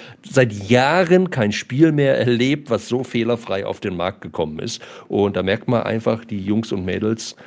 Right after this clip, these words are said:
bei iRacing, ähm, die können's und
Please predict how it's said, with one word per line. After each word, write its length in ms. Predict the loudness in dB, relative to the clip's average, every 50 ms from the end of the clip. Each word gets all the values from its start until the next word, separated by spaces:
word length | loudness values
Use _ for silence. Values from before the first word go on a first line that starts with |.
| -20 -20 -20 _ _ -4
bei 220 | 0 2 4 4 4
iRacing, 640 | 4 4 4 2 2 2 2 2 2 2 0 0 -2
ähm, 640 | -2 -2 0 0 0 2 2 2 2 0 0 -4 -8 -12 -14 -12
die 80 | -12
können's 520 | -8 -2 -2 0 0 0 -2 -2 -4 -6 -4
und 500 | -2 0 2 2 2 2 0 0 -2